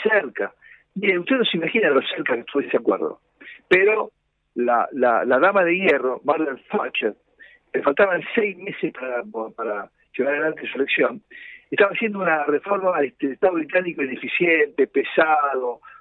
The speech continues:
malgastador, este, antiguo, con mucho costo social, la famosa,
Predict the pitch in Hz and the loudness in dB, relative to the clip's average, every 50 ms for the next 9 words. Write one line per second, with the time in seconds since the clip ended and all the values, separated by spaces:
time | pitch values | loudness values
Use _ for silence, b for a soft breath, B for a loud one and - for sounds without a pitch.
0 | B B _ - 143 147 147 147 127 - _ - 139 139 139 143 160 156 156 151 | B B _ 2 2 4 4 0 -2 0 _ 2 2 2 2 2 2 4 4 4
1 | 147 143 135 127 127 110 107 _ - 139 131 120 - 135 139 143 - - 160 190 | 2 2 0 -2 -6 -8 -10 _ 2 2 2 2 0 -2 -4 -2 -6 -6 -4 -4
2 | 175 170 175 190 202 202 b b b b b _ _ _ _ _ - - 139 151 | 0 4 4 4 4 2 b b b b b _ _ _ _ _ 0 2 2 2
3 | 175 190 175 - 196 - 208 196 - - 165 143 156 147 - 220 208 - 127 123 | 0 0 2 2 2 4 0 0 0 -2 -8 -8 -8 -2 2 2 2 2 0 -4
4 | 123 - 139 151 190 196 - 202 - | -2 0 0 0 0 0 0 -2 -2